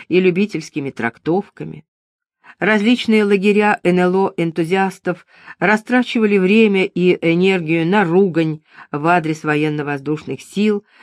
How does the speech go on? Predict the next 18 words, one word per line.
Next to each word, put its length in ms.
и 160
друг 300
с 40
другом. 540
Серьезных 720
исследований 800
в 40
тысяча 300
девятьсот 400
пятьдесят 500
пятом 480
шестьдесят 580
шестом 640
годах 640
было 400
проведено 800
очень 440
мало. 520